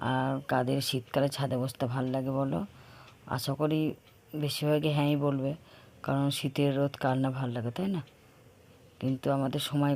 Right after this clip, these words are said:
কোথায়? সব কাজ টাজ ছেড়ে যে ছাদে বসবো, তার সময় আমরা মহিলারা পাই না, তাই না? তার মধ্যে সময় করে সেলাই টেলাই যেহেতু করি, তাই একটু বসতে পারছি। তাহলে এইভাবে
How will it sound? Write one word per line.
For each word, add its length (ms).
কোথায়? 280
সব 140
কাজ 140
টাজ 140
ছেড়ে 260
যে 140
ছাদে 220
বসবো, 300
তার 200
সময় 340
আমরা 240
মহিলারা 480
পাই 120
না, 120
তাই 180
না? 60
তার 160
মধ্যে 180
সময় 320
করে 180
সেলাই 340
টেলাই 300
যেহেতু 220
করি, 260
তাই 180
একটু 140
বসতে 360
পারছি। 320
তাহলে 240
এইভাবে 240